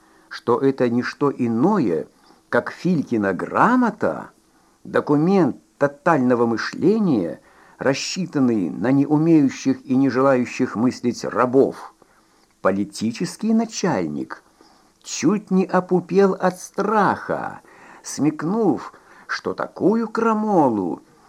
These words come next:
может позволить себе только такой товарищ, у которого за спиной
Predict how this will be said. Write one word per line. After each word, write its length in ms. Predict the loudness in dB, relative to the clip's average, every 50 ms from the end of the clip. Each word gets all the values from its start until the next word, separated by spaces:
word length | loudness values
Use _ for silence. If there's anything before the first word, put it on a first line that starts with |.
| _ _
может 420 | -6 -2 2 2 2 2 0 0 0
позволить 500 | 2 2 2 2 2 0 2 0 -2 -4
себе 240 | -4 -2 0 0 2
только 320 | 2 2 2 2 2 -2
такой 640 | -4 -2 -2 -2 -2 -2 -2 -4 0 2 2 2 0
товарищ, 960 | -2 _ 2 2 2 2 2 2 2 2 0 -2 -6 -10 -12 -12 -14 -14 -16 _ -20 -20 -20 -20 -6
у 140 | -4 -2 0
которого 520 | 0 -2 -2 0 0 0 2 2 2 0 0
за 120 | 0 -2
спиной 640 | -4 -4 -2 0 2 2 2 2 2 0 -2 -4